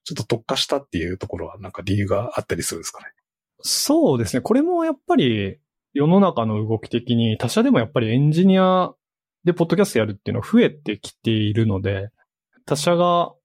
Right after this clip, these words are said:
Speaker 2: やってることを真似するじゃないですけど、周りがやってて良さそうなコンテンツはやっぱりやっていくべきだなとは思っていた感じですかね。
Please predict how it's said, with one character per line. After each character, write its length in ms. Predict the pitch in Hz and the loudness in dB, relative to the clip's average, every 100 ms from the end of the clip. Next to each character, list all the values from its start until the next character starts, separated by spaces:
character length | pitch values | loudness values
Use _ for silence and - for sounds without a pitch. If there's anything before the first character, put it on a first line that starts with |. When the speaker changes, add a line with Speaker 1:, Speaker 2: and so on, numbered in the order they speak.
| _ | _
Speaker 2:
や 100 | 151 | -2
っ 20 | 151 | 0
て 80 | |
る 40 | 160 | 2
こ 80 | 151 | 2
と 80 | |
を 20 | 123 | 2
真 140 | 117 | 2
似 120 | 123 | 2
す 140 | - 135 | 2 0
る 80 | |
じ 100 | 123 | 0
ゃ 40 | 107 | 0
な 100 | 107 | 0
い 40 | |
で 80 | 101 | -2
す 80 | - | -4
け 100 | 101 | -4
ど、 80 | 110 | 0
周 220 | 139 151 151 | 2 2 2
り 40 | |
が 80 | 156 | 4
や 100 | 151 | 2
っ 160 | 151 | -2
て 140 | - 175 | -2 0
て 80 | 123 | 0
良 100 | 117 | 0
さ 140 | 139 | -2
そ 220 | - 165 | 0 2
う 20 | |
な 180 | 123 101 - | 2 0 -6
コ 140 | - | -6
ン 80 | 110 | -2
テ 100 | 107 | -2
ン 40 | |
ツ 100 | 107 | 0
は 60 | 143 | -2
や 20 | |
っ 40 | 151 | 0
ぱ 60 | |
り 260 | 135 98 - | -2 -2 -4
や 80 | 120 | -6
っ 100 | 107 _ | -6 _
て 80 | - | -2
い 100 | 117 | 0
く 100 | 120 | 0
べ 120 | 117 | -2
き 100 | 123 | -2
だ 100 | 104 | -2
な 140 | 98 101 | -4 -4
と 120 | 98 | -2
は 220 | 92 90 _ _ - | -2 -2 _ _ -6
思 160 | 107 | -6
っ 20 | - | -6
て 100 | 95 | -8
い 20 | |
た 80 | - | -4
感 160 | 98 | -6
じ 140 | 92 98 | -4 -6
で 120 | 101 | -6
す 120 | - | -10
か 120 | - | -16
ね。 80 | - | -18